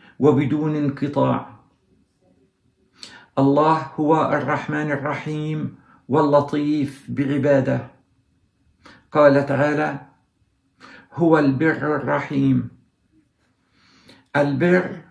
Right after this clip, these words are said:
هو الإيمان بالله وملائكته وكتبه ورسله،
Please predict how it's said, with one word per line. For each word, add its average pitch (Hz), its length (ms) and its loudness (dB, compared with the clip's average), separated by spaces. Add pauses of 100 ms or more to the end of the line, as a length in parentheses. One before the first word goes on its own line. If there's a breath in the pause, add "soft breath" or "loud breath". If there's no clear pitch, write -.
هو 170 180 6
الإيمان 156 600 -2
بالله 151 540 -2
وملائكته 143 1160 0
وكتبه 147 760 -4
ورسله، 160 680 -2